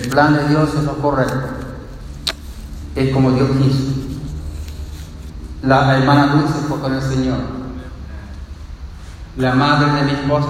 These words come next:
se fue con el Señor. También otros seres queridos, como mi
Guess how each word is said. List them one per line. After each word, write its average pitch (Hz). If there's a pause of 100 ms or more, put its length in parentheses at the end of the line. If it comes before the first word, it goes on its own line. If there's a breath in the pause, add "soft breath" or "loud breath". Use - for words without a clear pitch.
se -
fue 123
con 123
el 117
Señor. 117 (2250)
También 143
otros 160
seres 151
queridos, 147
como 127
mi 127